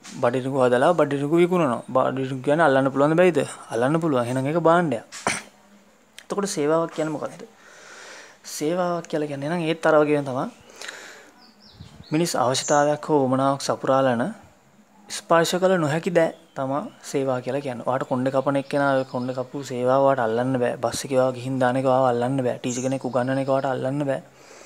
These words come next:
ඔයා භෞතික නෑ. ඒතර ඒක තමයි මේ ස්පර්ශ කළ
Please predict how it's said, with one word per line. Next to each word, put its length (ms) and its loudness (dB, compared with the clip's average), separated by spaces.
ඔයා 180 -2
භෞතික 420 -2
නෑ. 220 0
ඒතර 220 -8
ඒක 200 -2
තමයි 280 0
මේ 180 -2
ස්පර්ශ 440 -6
කළ 200 -2